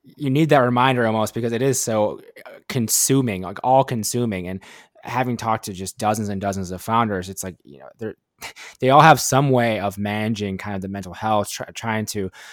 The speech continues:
kind of stay healthy physically as well. But it, it's so difficult when you wanna spend all your time and need to a lot of times spend as much time as we do on, on building companies. And,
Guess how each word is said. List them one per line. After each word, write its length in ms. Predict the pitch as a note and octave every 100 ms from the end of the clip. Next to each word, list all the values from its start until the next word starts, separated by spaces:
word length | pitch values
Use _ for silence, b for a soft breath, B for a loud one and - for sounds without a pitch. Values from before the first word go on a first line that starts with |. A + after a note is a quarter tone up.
| B B
kind 120 | A2
of 60 | F#2
stay 140 | -
healthy 240 | G2+ G#2 F#2+
physically 400 | A#2 A2 G#2 G#2+
as 100 | F#2
well. 440 | G#2 A2 G2+ G2 -
But 160 | A2 -
it, 260 | A2+ F2 -
it's 160 | B2+
so 180 | - B2
difficult 520 | F#2+ C3 C3 - -
when 120 | G2
you 100 | F#2
wanna 200 | G2 G2 G2
spend 200 | - F#2+
all 140 | F#2+
your 80 | F#2
time 280 | G2+ G2+ F#2+
and 120 | F#2
need 200 | B2+ B2+
to 80 | G2+
a 60 |
lot 200 | F2+ G2
of 80 | F#2
times 260 | F#2 F2 F2
spend 320 | - F#2+ F#2+ _ _
as 120 | E2+
much 220 | G#2+ G2+ -
time 260 | F#2 E2 -
as 160 | F#2
we 140 | F#2 F2 _ -
do 300 | A#2 D3+ G#2+
on, 280 | F2+ F#2 -
on 160 | G2+
building 260 | G2 G#2+ G2
companies. 480 | - B2 F#2+ D#2+ E2
And, 160 | E2